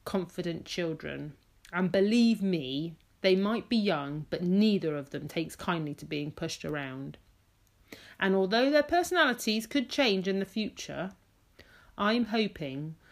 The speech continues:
that through good parenting, they will be resilient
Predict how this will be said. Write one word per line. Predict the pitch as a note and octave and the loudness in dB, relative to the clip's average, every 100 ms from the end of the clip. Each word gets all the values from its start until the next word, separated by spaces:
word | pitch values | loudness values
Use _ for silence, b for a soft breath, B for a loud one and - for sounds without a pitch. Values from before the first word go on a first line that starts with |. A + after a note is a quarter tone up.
| b | b
that | - - | -6 -6
through | - F3+ F3 E3 | -4 2 2 2
good | - A#3 - | 2 2 0
parenting, | - G#3+ F#3 D3 D3 - C#3+ D#3 F3+ F3+ _ _ - | -2 0 0 -2 -8 -10 -8 -6 -8 -10 _ _ 0
they | F#3+ | 4
will | F#3+ | 4
be | F#3 F#3 | 4 2
resilient | F3 E3+ E3+ A3 D#3+ D#3+ F#3 - - | 2 2 4 4 4 0 -4 -6 -14